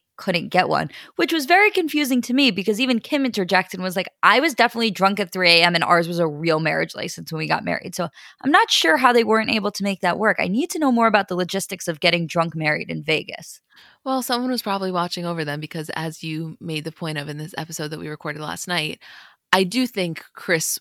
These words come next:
Speaker 2: would have been saddened to not be there, even though she said she knew about it, it was in the group chat. I think in retrospect, they will be happy to have had their entire family there when they actually make it official.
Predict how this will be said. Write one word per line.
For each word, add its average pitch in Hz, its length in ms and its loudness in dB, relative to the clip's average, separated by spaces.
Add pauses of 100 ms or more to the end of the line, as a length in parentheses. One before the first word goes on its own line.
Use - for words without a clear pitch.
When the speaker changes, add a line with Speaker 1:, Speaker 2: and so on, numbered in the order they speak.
(260)
Speaker 2:
would 165 100 -2
have 156 160 -2
been 147 180 -6
saddened 143 500 -2
to 156 100 -12
not 139 260 -8
be 151 120 -8
there, 123 280 -4
even 190 320 -2
though 147 380 0 (140)
she - 180 -4
said 156 200 -2
she 170 180 -4
knew 190 100 0
about 170 240 2
it, 156 80 -8
it 151 60 -4
was 156 100 -6
in 156 100 -4
the 147 80 -6
group 139 220 -10
chat. 151 380 -2 (360)
I 208 80 2
think 226 200 0
in 202 100 0
retrospect, 170 540 -2
they 147 100 2
will 147 140 -2
be 147 100 -6
happy 151 300 -4
to 147 80 -6
have 143 80 -8
had 147 180 -4
their 139 140 -6
entire 147 480 -2
family 156 400 -8
there 143 220 -6
when - 120 -10
they 147 80 -8
actually - 380 -6
make - 200 -12
it - 60 -10
official. - 480 -12